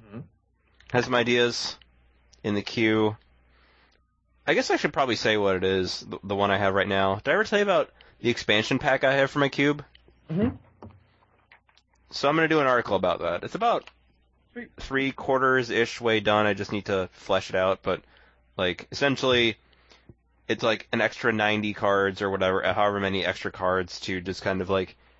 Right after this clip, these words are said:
Speaker 2: accommodate for extra people and what you can do with that other than just, like, "Hey, here's extra cards," 'cause that, that's just, no, there's things you can do.
Speaker 1: Sure.
Speaker 2: So that's something I've got in the works, and then just some other ideas just kinda floating around, 'cause I, I haven't really done much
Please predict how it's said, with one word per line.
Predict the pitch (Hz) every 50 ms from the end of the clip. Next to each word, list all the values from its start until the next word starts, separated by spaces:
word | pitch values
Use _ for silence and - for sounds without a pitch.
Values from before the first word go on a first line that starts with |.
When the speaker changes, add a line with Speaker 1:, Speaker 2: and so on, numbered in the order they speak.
| _ _ _ _ _
Speaker 2:
accommodate | - - - 113 104 101 104 101 95 -
for | - 104
extra | 92 92 - - 90
people | 85 107 95 92 - 92 92 90 87
and | - 90 92
what | 92 98 -
you | - 95
can | - - 98 92
do | 87 - 95 95 92
with | 92 85 -
that | 95 87 85 85 85 -
other | - 98 98 95
than | 90 98 92 90 85
just, | 90 87 -
like, | 87 80 - - - - - -
"Hey, | - - 117 123 127 110
here's | 110 113 117 107 110
extra | 117 120 - - 127
cards," | - 147 139 123 95 92 90 90 90 -
'cause | - 98 87
that, | 95 95 90 - _ _ _
that's | - 90 - -
just, | - - 90 80 - -
no, | - 90 82 78 80 78
there's | 87 90 87 -
things | - 98 92 85
you | 90 85
can | - 82
do. | - - - - 95 - - - - - - - _ _ _ _ _ -
Speaker 1:
Sure. | - 113 110 90 - -
Speaker 2:
So | - - 147 147 139 139 139 143
that's | - - - -
something | 185 160 143 147 135
I've | 127 123
got | 117 113 110 110 - - _ _ -
in | 117 110
the | 110
works, | 110 110 110 110 107 - 107
and | 101
then | 101 101 95
just | 92 92
some | - 95 92
other | 90 92 90
ideas | 87 87 87 92 92 90 87 87 - -
just | - 95 - -
kinda | 95 90 85
floating | - 95 92 90 90 90
around, | 90 87 87 87 87 85 -
'cause | 90 82 - - - - - - - -
I, | - 180 - -
I | 139
haven't | 165 185 202 208 185
really | 180 170
done | 160 135 135 135 131
much | 123 120 113 - - -